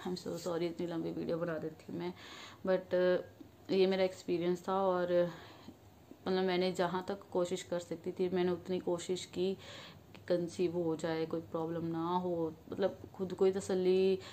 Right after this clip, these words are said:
करवाने के लिए कि कोई प्रॉब्लम ना निकले हम में दोनों में ही। तो इतना कुछ, मतलब मुझे खुद को ही सहना पड़ा। So गाइस,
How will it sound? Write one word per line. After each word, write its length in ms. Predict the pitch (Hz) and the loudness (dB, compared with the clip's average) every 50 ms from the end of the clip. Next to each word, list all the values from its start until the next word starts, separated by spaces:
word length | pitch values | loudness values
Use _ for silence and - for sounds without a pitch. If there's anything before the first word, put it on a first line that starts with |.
| - - - - | -18 -18 -8 -2
करवाने 340 | 208 190 190 185 185 185 180 | 2 4 4 4 4 2 0
के 140 | 175 - 185 | 0 -2 -2
लिए 180 | 180 180 180 180 | 0 0 0 0
कि 140 | - 185 | -2 -4
कोई 160 | 180 - 180 175 | -2 0 0 -2
प्रॉब्लम 480 | 170 - 180 170 170 165 175 180 175 | 0 0 0 0 0 0 0 0 0
ना 240 | 185 175 170 170 175 | 0 0 0 -2 -2
निकले 360 | 180 175 165 165 175 170 170 | -2 -2 -2 -4 -4 -4 -2
हम 160 | 175 170 165 | -2 -2 -4
में 180 | 170 170 170 165 | -4 -4 -2 0
दोनों 280 | 165 160 160 160 165 165 | 0 2 2 2 2 0
में 200 | 165 175 185 196 | 0 0 -2 -2
ही। 320 | 190 185 202 196 208 208 - - - - - - - - - - - - - - | -2 -2 -2 -2 -4 -6 -8 -14 -18 -18 -18 -18 -18 -18 -18 -20 -20 -14 -8 -4
तो 280 | 214 202 196 196 175 170 175 - - - - - - - - | 0 0 0 0 0 -4 -6 -8 -8 -10 -10 -12 -12 -10 -8
इतना 380 | - 180 - 190 196 190 185 180 | -8 -8 -6 -4 -2 -2 -2 -2
कुछ, 340 | 180 190 185 185 - - 196 185 185 185 185 175 - - - - - - - - | -2 -4 -4 -4 -4 -4 -2 0 2 2 0 -2 -6 -12 -16 -16 -14 -12 -8 -6
मतलब 140 | 170 180 180 | -4 -2 -2
मुझे 380 | 175 165 - 190 180 180 180 - - | -2 -2 -2 -4 -4 -4 -6 -10 -12
खुद 220 | - 196 175 170 | -10 -10 -10 -8
को 140 | - - 190 | -4 -2 -2
ही 60 | 190 | -2
सहना 420 | 185 - 185 165 170 165 165 170 170 | -2 -2 -6 -4 -4 -2 -2 -4 -4
पड़ा। 420 | - - 175 165 165 175 180 196 - - - - - - - - - - - - - - - - - - - - - - - - - - - - - - - - - - - - - - - - - - - - - - - - - - - - - - - - - - 175 - - - | -6 -8 -8 -6 -4 -4 -6 -8 -8 -12 -12 -10 -10 -10 -10 -10 -14 -18 -20 -20 -20 -20 -20 -20 -20 -20 -20 -20 -20 -20 -20 -20 -20 -20 -20 -20 -20 -20 -20 -20 -20 -20 -20 -20 -20 -20 -20 -20 -20 -20 -20 -20 -20 -20 -20 -20 -20 -20 -20 -20 -20 -20 -20 -20 -18 -18 -16 -12 -8 -6
So 200 | 196 180 175 180 | -4 -4 -2 -2
गाइस, 440 | 180 180 185 180 180 180 - - | -2 0 0 -2 -2 -4 -8 -14